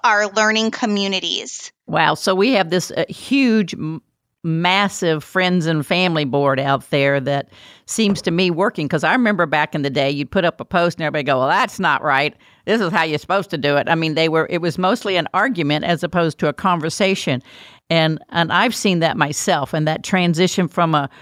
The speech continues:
Speaker 2: argument to a conversation is so beautiful. And, and thank you so much, Fran, for grabbing hold of that and helping it grow and be that beautiful conversation where people can get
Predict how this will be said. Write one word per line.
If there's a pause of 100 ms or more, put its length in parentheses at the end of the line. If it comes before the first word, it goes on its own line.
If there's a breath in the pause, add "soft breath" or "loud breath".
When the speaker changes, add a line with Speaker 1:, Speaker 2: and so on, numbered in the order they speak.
(300 loud breath)
Speaker 2:
argument
to
a
conversation
is
so
beautiful.
And,
and
thank
you
so
much,
Fran,
for (580 soft breath)
grabbing
hold
of
that
and
helping
it
grow
and
be
that
beautiful
conversation
where
people
can
get